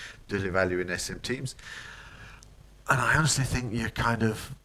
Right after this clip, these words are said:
you know, halfway there, if not more than halfway there, about making people understand how this stuff can,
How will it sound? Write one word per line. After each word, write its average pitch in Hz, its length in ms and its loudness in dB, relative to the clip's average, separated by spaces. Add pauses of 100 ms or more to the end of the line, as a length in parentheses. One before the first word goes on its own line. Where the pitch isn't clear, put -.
you 120 100 -2
know, 101 400 2
halfway 120 400 8
there, 101 320 2
if 98 160 -2
not 113 220 6
more 123 460 8
than 110 80 6
halfway 101 460 6
there, 95 260 2
about 95 260 6
making 104 300 0
people 104 300 -2
understand 101 580 2
how 98 540 4 (460)
this 104 200 2
stuff - 400 -2
can, 92 420 -2